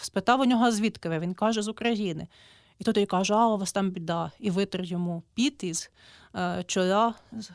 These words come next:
хустинкою своєю, якби поклонився йому. І мене це неймовірно вразило. Тобто от було таке враження, що от Максим узяв якусь ношу,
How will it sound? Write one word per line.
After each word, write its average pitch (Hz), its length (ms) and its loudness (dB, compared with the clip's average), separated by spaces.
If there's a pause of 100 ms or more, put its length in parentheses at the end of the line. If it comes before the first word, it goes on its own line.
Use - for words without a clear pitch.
хустинкою 170 720 -4
своєю, 185 560 -4
якби 180 260 -6
поклонився 180 680 -4
йому. 160 360 -12 (760)
І 220 100 6
мене 233 260 6
це 208 160 0
неймовірно 185 640 0
вразило. 170 640 -12 (300)
Тобто 185 240 -2
от 180 60 -2
було 180 260 0
таке 185 240 -4
враження, 208 520 0
що 185 160 -8
от 175 120 -12
Максим 175 380 -2
узяв 165 300 0
якусь - 320 -6
ношу, 208 420 2